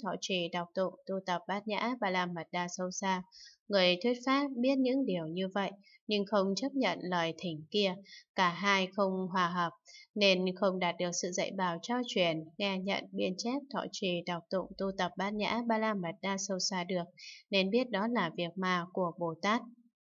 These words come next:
Này thiện hiện, người thuyết Pháp muốn đến phương khác, nơi có thể nguy hiểm đến thân mạng. Người nghe Pháp sợ mất thân mạng nên chẳng muốn đi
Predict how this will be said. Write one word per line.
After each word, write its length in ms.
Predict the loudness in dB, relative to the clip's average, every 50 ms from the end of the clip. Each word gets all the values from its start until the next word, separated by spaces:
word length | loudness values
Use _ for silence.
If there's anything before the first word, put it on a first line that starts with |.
| _ _ _ _ -20 -20 -18 -20 -16 -6 -2
Này 260 | 2 2 2 2 2 0
thiện 180 | -2 -2 0
hiện, 380 | 0 2 2 2 2 0 0 0
người 200 | 0 2 2 0 0 0
thuyết 140 | 0 0 0 0
Pháp 160 | 0 0 0 0 0 0
muốn 340 | 0 0 2 2 2 2 2
đến 180 | 2 2 0 0 -2
phương 180 | -2 -2 -2 -4 -4 -2
khác, 200 | -2 -2 -2 -4 -8 -16 -20 -20 -20 _ _
nơi 160 | 2 2 2 2
có 100 | 0 0 0
thể 160 | 2 2 2 2
nguy 180 | 2 0 0
hiểm 280 | 0 0 0 0 0 -2
đến 340 | -2 -2 -2 -2 -4 -6 -2 0
thân 220 | 0 0 2 2 2
mạng. 240 | 2 2 2 0 -2 -8 -16 -20 -20 -20 -20 _ _
Người 180 | 2 2 2
nghe 240 | 4 2 0 0 0 0 0
Pháp 160 | 0 0 0 0 0
sợ 260 | 0 2 2 2 0 -2 -2 -2
mất 120 | -2 -2 -2 -4 -2
thân 260 | 0 0 2 2 2
mạng 220 | 4 4 4 4 0 -6 _
nên 280 | -6 0 2 2 4 4 2 0 0
chẳng 240 | 0 0 0 0 -2
muốn 200 | -4 -4 -2 0
đi 180 | 0 0 0